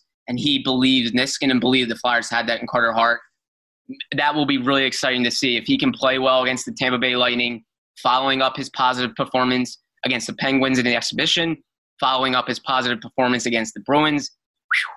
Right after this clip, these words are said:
that could do wonders for his confidence, uh, and it can make the Flyers really a fun team to watch the rest of the way.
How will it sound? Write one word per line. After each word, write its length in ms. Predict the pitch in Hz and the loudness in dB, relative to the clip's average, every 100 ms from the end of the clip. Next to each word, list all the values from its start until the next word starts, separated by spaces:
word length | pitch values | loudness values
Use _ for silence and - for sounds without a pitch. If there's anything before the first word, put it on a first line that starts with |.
| - | -4
that 140 | 151 | 0
could 140 | 165 | 0
do 120 | 135 135 | 2 2
wonders 320 | 131 135 131 | 4 2 0
for 140 | 143 | 0
his 100 | 123 | 0
confidence, 640 | - 127 127 139 135 - - _ _ | 0 0 0 0 -2 -4 -12 _ _
uh, 60 | 120 | 0
and 300 | 131 131 139 | 2 2 0
it 140 | 131 135 | -2 -2
can 100 | 165 | 0
make 120 | 160 | 0
the 80 | 156 | -2
Flyers 420 | - 147 165 135 | 0 2 2 0
really 540 | 127 143 156 156 139 - _ - | 0 2 2 2 -2 -8 _ -12
a 100 | 117 | -4
fun 200 | 143 151 | -2 0
team 220 | 147 160 | 2 4
to 80 | 147 | 4
watch 340 | 123 120 160 - | 2 0 0 -2
the 80 | 131 | 0
rest 240 | 127 127 | 0 0
of 60 | 135 | -2
the 100 | 120 | 0
way. 360 | 123 135 120 | 0 0 -2